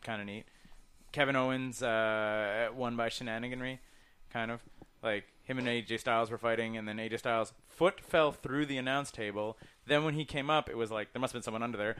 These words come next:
Like, it was, like, tangled in ropes, and was like, whack! And, like, falls over backwards, and Kevin Owens just in the ring, like, <laughs> and then just can't, wins by count out. As, like, <laughs> as A J, like, flails around while he's stuck in the wires. I was like,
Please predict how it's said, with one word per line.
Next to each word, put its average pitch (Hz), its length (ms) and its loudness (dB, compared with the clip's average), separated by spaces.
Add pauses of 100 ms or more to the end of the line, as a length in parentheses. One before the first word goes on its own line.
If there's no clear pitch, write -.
(180)
Like, 135 140 2
it 156 60 0
was, 143 100 4
like, 147 120 4
tangled 147 300 2
in 135 80 0
ropes, 139 180 2
and 120 80 -4
was 113 100 2
like, 139 100 6
whack! - 300 12
And, 180 80 0
like, 156 140 2
falls 156 360 8
over 147 180 6
backwards, 135 420 6
and 135 100 -2
Kevin 160 240 4
Owens 147 160 2
just 135 120 -10
in 131 60 -6
the 127 40 -2
ring, 127 100 -4
like, 117 140 -2 (480)
<laughs> - 500 -8
and 175 120 6
then 185 120 4
just 175 200 4
can't, 175 180 4
wins 180 260 6
by 147 140 6
count 147 320 4
out. 139 160 6
As, 170 120 6
like, 226 220 10
<laughs> 240 180 12
as 269 600 12
A 190 140 12
J, 202 180 12
like, 190 220 8 (200)
flails 190 540 10
around 175 380 10
while 170 160 8
he's 170 140 4
stuck - 300 4
in 139 140 0
the 127 60 0
wires. 127 600 6
I 135 60 0
was 123 100 0
like, 120 140 0